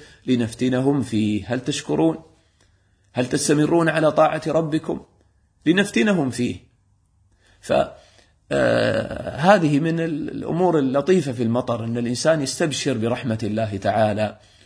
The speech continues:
ويدعو الله تعالى، فالدعاء مستجاب. وكذلك، آه،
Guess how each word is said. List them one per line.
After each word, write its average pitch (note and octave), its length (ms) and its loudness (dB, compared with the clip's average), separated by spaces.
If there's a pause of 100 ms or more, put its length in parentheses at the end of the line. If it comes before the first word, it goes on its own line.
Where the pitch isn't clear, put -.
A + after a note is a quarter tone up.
(420)
ويدعو A#2 380 2
الله A2 320 2
تعالى، G#2+ 640 0 (360)
فالدعاء G#2+ 1080 -2
مستجاب. A2 680 -2 (420)
وكذلك، D3+ 1120 2 (640)
آه، G#2+ 720 0